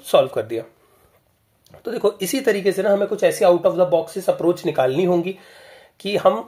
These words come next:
क्वेश्चन को ईजीली सॉल्व कर सकें। अब अगर आप, कई लोगों को हो सकता है ऐसा भी लग रहा हो, "यार, ये क्या बता रहे हो, like, ऐसे कैसे हो जाता है?" तो यही चीजें समझना सीखो कि जब रियल एग्जाम में कुछ क्वेश्चन आएगा ना, तो वहां हम पैनिक ना करें। कुछ भी आ जाए, हम कुछ ना कुछ अपना माइंड ओपन रखें उसको सॉल्व करने के लिए।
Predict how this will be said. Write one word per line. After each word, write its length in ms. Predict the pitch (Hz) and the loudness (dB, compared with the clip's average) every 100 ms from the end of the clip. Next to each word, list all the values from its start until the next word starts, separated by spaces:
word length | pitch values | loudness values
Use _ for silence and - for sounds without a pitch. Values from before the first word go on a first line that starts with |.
| - | -10
क्वेश्चन 320 | 165 151 185 | -8 -4 -2
को 100 | 180 | 2
ईजीली 300 | 190 151 175 185 | 2 2 -2 2
सॉल्व 260 | 165 151 | 4 4
कर 140 | 151 135 | 2 -2
सकें। 300 | - - 127 _ _ _ - | -4 -10 -18 _ _ _ -6
अब 80 | 180 | 2
अगर 160 | 180 202 | 6 8
आप, 260 | 196 - _ | 6 0 _
कई 120 | 190 185 | 2 4
लोगों 200 | 196 190 | 4 4
को 100 | 190 | 2
हो 60 | |
सकता 260 | 185 175 180 | 0 4 4
है 20 | |
ऐसा 140 | 180 | 4
भी 100 | 180 | 0
लग 140 | 175 175 | 2 2
रहा 80 | 180 | 4
हो, 60 | |
"यार, 160 | 175 175 | 4 4
ये 80 | 170 | 2
क्या 200 | 160 151 | 2 4
बता 280 | 151 143 | 4 2
रहे 120 | 135 143 | 2 2
हो, 140 | 147 | 2
like, 200 | 143 143 | -2 -2
ऐसे 240 | 135 156 | -4 -2
कैसे 260 | 156 139 143 | -4 -4 -2
हो 60 | 135 | -2
जाता 280 | 120 - | -2 -2
है?" 60 | 175 | -2
तो 300 | 233 233 - - | -2 -2 -10 -8
यही 280 | 160 185 247 | -2 -2 -2
चीजें 300 | - 220 226 | -6 -4 0
समझना 420 | 208 185 175 202 | 2 2 2 0
सीखो 300 | 190 175 214 | 0 -4 -4
कि 80 | 208 | -4
जब 160 | 202 | -4
रियल 300 | 160 156 214 | -2 0 2
एग्जाम 300 | 202 160 175 | 2 4 4
में 120 | 185 185 | 2 -4
कुछ 140 | 175 | -6
क्वेश्चन 340 | 160 - 220 | -6 -2 2
आएगा 200 | 160 135 | 2 2
ना, 100 | 143 | -2
तो 100 | 196 | 0
वहां 220 | 185 170 175 | 0 2 0
हम 220 | 202 - _ _ - _ | -2 -12 _ _ -20 _
पैनिक 300 | 170 175 202 | 2 2 2
ना 120 | 156 131 | 0 -2
करें। 280 | 117 135 - _ _ - | -2 -6 -12 _ _ -6
कुछ 200 | - 254 | -2 0
भी 160 | 277 240 | 4 4
आ 80 | |
जाए, 220 | 170 185 233 | 6 4 4
हम 140 | 202 | -2
कुछ 280 | 190 202 220 | -4 -2 0
ना 60 | |
कुछ 180 | 220 190 | 0 0
अपना 220 | 180 196 | 0 2
माइंड 240 | 185 180 165 | 2 2 0
ओपन 260 | 156 196 | 0 0
रखें 220 | 175 156 190 | 0 -2 -4
उसको 200 | - 226 | -2 -2
सॉल्व 280 | 165 139 | 0 0
करने 280 | 135 131 120 | -2 -4 -6
के 120 | 110 | -8
लिए। 120 | 120 | -10